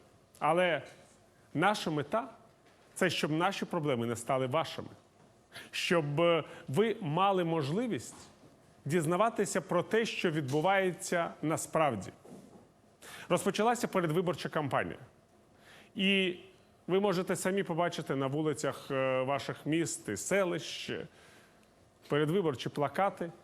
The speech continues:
які розповідають вам про те, чого в вашому житті немає і, може, ніколи не буде,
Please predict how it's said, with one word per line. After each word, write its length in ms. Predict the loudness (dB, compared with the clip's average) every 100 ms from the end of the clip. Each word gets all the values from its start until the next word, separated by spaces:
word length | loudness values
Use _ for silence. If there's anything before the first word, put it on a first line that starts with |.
| -4
які 220 | 0 4
розповідають 800 | 2 4 2 2 4 4 4 2
вам 200 | 0 0
про 200 | 0 0
те, 260 | 2 2 0
чого 360 | 0 0 2
в 40 | 2
вашому 400 | 2 0 -2 -2
житті 380 | -2 -4 -4 -2
немає 800 | 0 2 2 2 2 2 0 -6 -16 -20 _ _ _ _ _ -20 -18 0
і, 100 | 2
може, 340 | 4 4 0 -2
ніколи 600 | 0 0 0 0 2 2
не 180 | 0 0
буде, 420 | 0 -2 -2